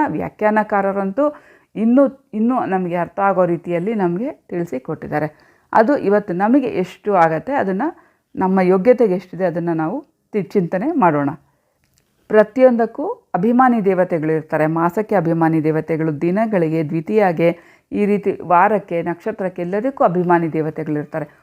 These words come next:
ಒಂದು ಮಾತಾಡಿದ್ರೂ ಕೂಡ ಅಕ್ಷರಾಭಿಮಾನಿ ದೇವತೆಗಳು ಹೊರಗಡೆ ಬರ್ತಿರ್ತಾರೆ. ಆ ಮಾತಿನ ಮೂಲಕ ಒಳ್ಳೊಳ್ಳೆ ಮಾತಾಡಿದ್ರೆ ಅವ್ರು ಸಂತುಷ್ಟರಾಗ್ತಾರೆ. ಶಾಸ್ತ್ರದ ವಿಷಯ ಮಾತಾಡಿದ್ರೆ ಅತಿ ಸಂತುಷ್ಟರಾಗಿ ನಮ್ಮ ಮಾತಿಗೆ ಒಂದು ಗೌರವವನ್ನ ಕೊಡಿಸ್ತಾರೆ ಅವರು.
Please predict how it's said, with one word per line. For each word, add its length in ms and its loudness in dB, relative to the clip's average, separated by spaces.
ಒಂದು 220 0
ಮಾತಾಡಿದ್ರೂ 600 2
ಕೂಡ 220 -2
ಅಕ್ಷರಾಭಿಮಾನಿ 760 0
ದೇವತೆಗಳು 760 -2
ಹೊರಗಡೆ 340 4
ಬರ್ತಿರ್ತಾರೆ. 560 -4
ಆ 80 -4
ಮಾತಿನ 420 -2
ಮೂಲಕ 380 -2
ಒಳ್ಳೊಳ್ಳೆ 360 4
ಮಾತಾಡಿದ್ರೆ 560 0
ಅವ್ರು 160 -4
ಸಂತುಷ್ಟರಾಗ್ತಾರೆ. 920 -6
ಶಾಸ್ತ್ರದ 600 2
ವಿಷಯ 380 0
ಮಾತಾಡಿದ್ರೆ 800 -2
ಅತಿ 340 -4
ಸಂತುಷ್ಟರಾಗಿ 840 -2
ನಮ್ಮ 200 2
ಮಾತಿಗೆ 440 2
ಒಂದು 340 0
ಗೌರವವನ್ನ 600 -2
ಕೊಡಿಸ್ತಾರೆ 500 -8
ಅವರು. 280 -4